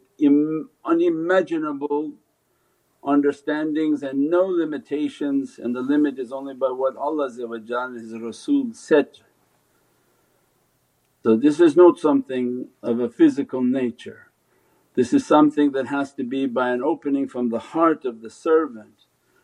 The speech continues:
'cause we're not at a place anymore where anybody can physically look at the, the things that people have, that you can't compete with their physical understandings and abilities. And they're not going to listen to any more logic that this is an oppression and this is wrong.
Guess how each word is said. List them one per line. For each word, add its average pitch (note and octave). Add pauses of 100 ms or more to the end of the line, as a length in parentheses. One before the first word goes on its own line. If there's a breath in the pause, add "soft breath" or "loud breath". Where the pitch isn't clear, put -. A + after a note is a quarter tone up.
(140)
'cause A#2
we're C#3
not E3
at D3+
a C#3+
place C#3+
anymore C3
where A#2+
anybody B2
can A2+
physically A#2+
look C#3+
at D3
the, C3 (180)
the C3+
things D#3+
that A#2+
people A#2+
have, B2 (440 soft breath)
that A#2
you C#3
can't C#3+
compete C3
with G#2+
their A#2
physical A#2+ (380)
understandings A#2
and A2+
abilities. A#2+ (920)
And D3+
they're D#3
not D3
going C3+
to B2+
listen C#3+
to C3
any C3+
more B2+
logic C3+
that A#2
this B2
is A#2+
an A#2+
oppression B2+
and A#2
this A2
is A2+
wrong. B2